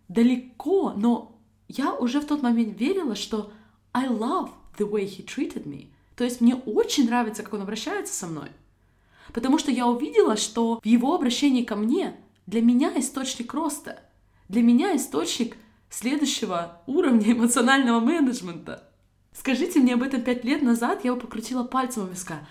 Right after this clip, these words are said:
Но оказалось, правда, полностью обратным.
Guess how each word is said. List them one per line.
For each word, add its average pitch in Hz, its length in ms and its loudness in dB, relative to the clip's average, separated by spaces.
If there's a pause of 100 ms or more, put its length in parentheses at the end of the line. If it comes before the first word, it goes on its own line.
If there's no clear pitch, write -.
(160)
Но 220 140 0
оказалось, 254 540 0
правда, 269 340 -2
полностью 262 460 0
обратным. 233 480 -2